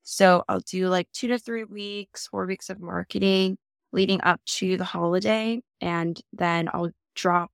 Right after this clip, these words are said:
the pre-order day. And that's when, you know, people are starting to order, send out email lists, send out, like, S M S messaging,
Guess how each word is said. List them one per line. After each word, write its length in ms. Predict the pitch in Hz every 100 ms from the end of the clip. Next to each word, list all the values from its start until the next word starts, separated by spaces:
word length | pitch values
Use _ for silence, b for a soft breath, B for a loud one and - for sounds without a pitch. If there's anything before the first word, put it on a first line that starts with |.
| _ -
the 60 |
pre-order 600 | - - 185 165 90 90
day. 440 | - 73 - - - _ _ _ _
And 280 | 170 180 170
that's 300 | 180 170 -
when, 460 | 196 180 175 170 - _
you 80 | 175
know, 100 | 165
people 340 | - - - 170
are 100 | 170
starting 340 | - 180 175 175
to 100 | -
order, 520 | - 220 220 214 214
send 240 | 208 196 185
out 160 | 180 -
email 340 | 208 208 202 196
lists, 360 | 196 190 190 -
send 160 | 180
out, 100 | 180
like, 160 | - 170 _
S 200 | 190 -
M 60 | 180
S 240 | 175 170
messaging, 640 | 185 170 - 185 180 180